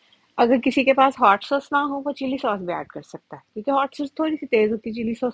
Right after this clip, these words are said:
थोड़ी सी कम होती है। अच्छा, उसके बाद मैं इसके अंदर वन टीस्पून चिली, अ, पाउडर ऐड करूंगी, लाल मिर्च का पाउडर।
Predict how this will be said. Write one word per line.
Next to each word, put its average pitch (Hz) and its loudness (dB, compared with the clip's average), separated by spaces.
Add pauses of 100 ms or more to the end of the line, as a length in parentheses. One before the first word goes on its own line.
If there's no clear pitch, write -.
थोड़ी 247 2
सी 233 -14
कम 170 0
होती 160 -10
है। 143 -12 (580)
अच्छा, 208 -2
उसके 277 2
बाद 254 4
मैं 262 -4
इसके 233 -8
अंदर 208 -4
वन 247 0
टीस्पून 240 -4 (800)
चिली, 277 2
अ, 214 -4
पाउडर 196 2
ऐड 165 -2
करूंगी, 147 -8 (260)
लाल 247 6
मिर्च 233 -2
का - -6
पाउडर। 156 -8